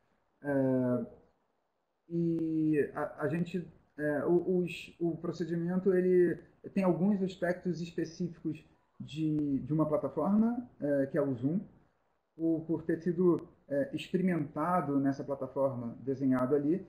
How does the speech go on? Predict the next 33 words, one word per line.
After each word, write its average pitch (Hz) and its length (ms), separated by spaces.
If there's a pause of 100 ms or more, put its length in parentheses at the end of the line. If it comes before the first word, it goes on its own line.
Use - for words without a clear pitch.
(240)
mas 151 240
a, - 200
o 165 80
conceito, 180 960 (500)
é, 143 120
que 143 100
tá 156 120
por 151 180
trás, 151 260
por 160 160
exemplo, 147 260
da, 139 200
da, 135 220
da 135 120
questão 143 340
do 139 140
envio 139 240
de 135 80
e-mail 135 200
antecipado, 139 600
link 131 460
separado, 135 520
isso 180 280
tá 165 160
por - 160
trás, 165 460 (360)
é, 151 400
assim, 151 240 (120)
isso - 140
independe 190 340
de 180 80
plataforma. 131 540 (640)
É, 135 600